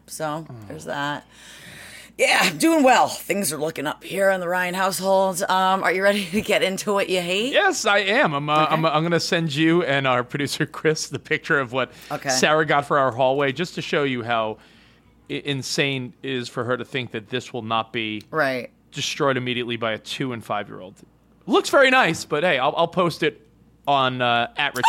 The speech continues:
Speaker 2: Davis.
Speaker 1: Ah, dude, I think this is nice.
Speaker 2: Sarah,
Speaker 1: I like
Speaker 2: I love
Speaker 1: it.
Speaker 2: it. Uh, Sarah gave me an evil look. It's beautiful. You don't think Ben's
Speaker 1: Oh.
Speaker 2: gonna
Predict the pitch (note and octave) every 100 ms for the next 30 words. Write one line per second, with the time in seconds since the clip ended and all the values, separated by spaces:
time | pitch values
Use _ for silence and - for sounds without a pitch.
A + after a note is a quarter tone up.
0 | B5+ G5+ - - C6+ G#4 G#4 G4 G4+ F#4+
1 | D#4 F#4 G4+ D4+ G#3+ D3 - - - C#4+
2 | D#4 F#4 F#4+ B3 G#3 E3 - F#3 E3+ G#3+
3 | G#3+ G3+ F#3+ F3+ E3 F3 D#3+ D#3 D#3 -
4 | _ _ _ _ _ - E3 - G3 G#3
5 | B2 G#2+ C3+ E3+ E3+ D#3 D#3 F#3+ F3 D#3
6 | C3